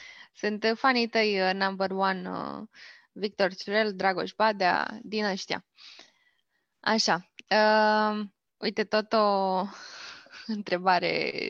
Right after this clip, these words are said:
mai, uh, serioasă. Cum a fost trecerea de la o multinațională de rangul Cisco la un startup care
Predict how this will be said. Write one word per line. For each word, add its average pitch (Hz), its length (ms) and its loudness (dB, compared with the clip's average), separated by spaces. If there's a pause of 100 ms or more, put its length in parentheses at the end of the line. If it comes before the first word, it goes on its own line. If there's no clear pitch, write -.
(300)
mai, 170 500 -4
uh, 185 60 -8
serioasă. 170 600 -2 (800)
Cum 262 200 2
a 262 100 6
fost 240 280 -2
trecerea 226 500 4
de 196 160 0
la 196 180 4
o 202 40 0
multinațională 196 920 -2
de 185 120 -2
rangul 185 400 0
Cisco - 420 -6 (260)
la 220 400 2
un 226 360 -2
startup 220 600 2
care 190 420 2